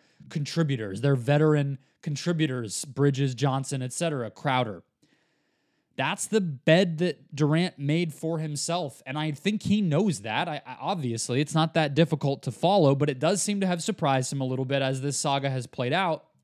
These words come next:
And it is definitely why Suns fans are frustrated. Hey, yeah, this sucks. It's hard.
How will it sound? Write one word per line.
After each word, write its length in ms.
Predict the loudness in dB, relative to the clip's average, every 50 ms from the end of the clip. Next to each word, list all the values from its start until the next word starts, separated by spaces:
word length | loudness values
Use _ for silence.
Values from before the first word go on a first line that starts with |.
| _ -6
And 120 | -4 -2
it 120 | -2 -2 -2
is 140 | -4 -4 -2
definitely 520 | 0 0 0 0 -2 -6 -6 -4 -2 -2
why 420 | 0 0 -2 -2 -4 -6 -8 -8 -10 _ _ _ _ -20 -20 _ _ _
Suns 420 | -10 -4 -2 -2 0 0 -2 -4
fans 640 | 0 2 2 4 6 6 6 4 4 2 -2 -6 -8 -10 _ _ _ _ _ _
are 140 | -2 -2 -2
frustrated. 720 | -2 0 0 0 0 -2 -4 -6 -6 -4 -4 -8 -12 -16 -20 _ _ _ _ _ _ _ _ _ _ _ _ _ _ _ _ _ _ _ _ _ _ _
Hey, 480 | _ 0 0 2 2 0 -2 -4 -10 _ _ _ _
yeah, 340 | -2 0 2 2 0 -2 -4 -12 _ _ _ _
this 160 | -4 -2 -2
sucks. 680 | -2 -2 -2 -2 -4 -4 -6 -8 -8 -8 -8 -8 -8 -12 _ _ _ _ _
It's 220 | -2 -2 -2 -2
hard. 440 | -4 -2 -2 -2 -2 -2 -4 -6 -8